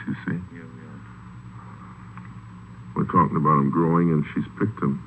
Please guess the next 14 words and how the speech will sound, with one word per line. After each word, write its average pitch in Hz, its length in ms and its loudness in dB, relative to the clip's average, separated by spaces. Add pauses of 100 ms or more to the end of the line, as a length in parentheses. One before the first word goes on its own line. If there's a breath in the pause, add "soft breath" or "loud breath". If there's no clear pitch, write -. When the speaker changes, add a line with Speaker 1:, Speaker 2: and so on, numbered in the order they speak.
(180)
Speaker 2:
Yeah. - 200 -8
Speaker 1:
<clears throat> - 80 2
On 160 440 10
what? 180 200 12
Speaker 2:
On, - 560 -6
in - 160 -10
July. 80 240 -12 (1300 loud breath)
Speaker 1:
I 113 160 8
don't 165 220 12
understand 151 580 8
you, 95 160 4
then. 95 160 4
When 151 180 8
must, 160 200 6